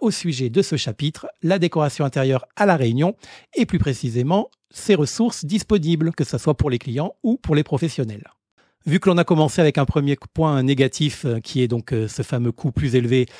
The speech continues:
des biens de consommation, on va poursuivre dans cette voie et promis, on finira quand même par, euh, les aspects positifs et surtout les atouts qui viennent heureusement, à défaut d'équilibrer, au moins fortement contrebalancer un petit peu tout ça.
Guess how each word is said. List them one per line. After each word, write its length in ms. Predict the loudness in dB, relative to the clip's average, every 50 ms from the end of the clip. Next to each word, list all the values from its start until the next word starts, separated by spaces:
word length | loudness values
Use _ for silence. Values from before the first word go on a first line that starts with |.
| -20 -20 -14
des 140 | -4 -2 0
biens 160 | 0 2 0
de 60 | 0
consommation, 720 | -2 -4 -2 -2 0 0 0 0 -2 -2 0 2 2 2 2 0
on 40 | 0
va 120 | 2 2 2
poursuivre 340 | 0 -2 -4 -4 -2 -2
dans 80 | -2 -2
cette 220 | -2 -2 -4 -2
voie 280 | 2 2 4 4 4 2 2
et 80 | 0
promis, 420 | -2 0 0 0 -2 0 -2 -4 -4 -4
on 80 | -6 -8
finira 440 | -6 -6 -4 -4 -2 0 0 -2
quand 160 | 0 -2 -2 -2
même 280 | 0 0 0 -2 -4 -8 -12 -18 -20 -20 -20 -20 _ _
par, 220 | 2 2 2 2 0 -4 -2
euh, 120 | 0 0
les 200 | 2 2 2 2
aspects 200 | 2 0 0 -2
positifs 640 | 0 2 0 0 0 -4 -2 -2 -2 -2 -2 -2 -4
et 100 | -4 -4
surtout 300 | -2 -2 -2 -2 0 0
les 220 | 0 2 2 2
atouts 320 | 0 0 0 0 -2 -2 -2 -6 _
qui 140 | -8 -6 0
viennent 220 | 0 0 0 2
heureusement, 540 | 2 2 2 2 0 2 0 0 0 0 -2 -6 _
à 100 | -4 -2
défaut 300 | 0 0 -2 0 -2 -2
d'équilibrer, 640 | 0 0 -2 -2 -4 -2 0 0 2 2 0 0 0 -2 -4
au 80 | -4
moins 200 | -2 0 -2 -2
fortement 440 | 0 0 0 0 2 0 0 0 -2
contrebalancer 640 | -2 -4 -4 -4 -2 -2 -2 -2 -4 -6 -4 -2 -2
un 60 | -4
petit 160 | -2 -4 -4
peu 120 | -4 -4 -4
tout 140 | -4 -8
ça. 180 | -8 -8 -12 -14